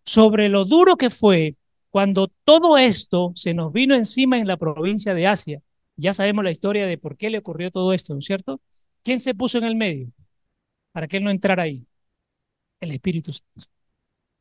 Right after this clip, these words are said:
Ahora vamos. Dice, "¿Cómo estábamos tan agobiados,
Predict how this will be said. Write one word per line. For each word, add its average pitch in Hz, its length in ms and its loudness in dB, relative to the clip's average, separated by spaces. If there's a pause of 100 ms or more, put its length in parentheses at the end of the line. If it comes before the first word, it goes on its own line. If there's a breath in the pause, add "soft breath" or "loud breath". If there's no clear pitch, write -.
(200)
Ahora 143 220 -6
vamos. 180 400 -2 (680)
Dice, 208 360 0 (280)
"¿Cómo 330 400 8
estábamos 269 800 0
tan 302 260 6
agobiados, 226 800 0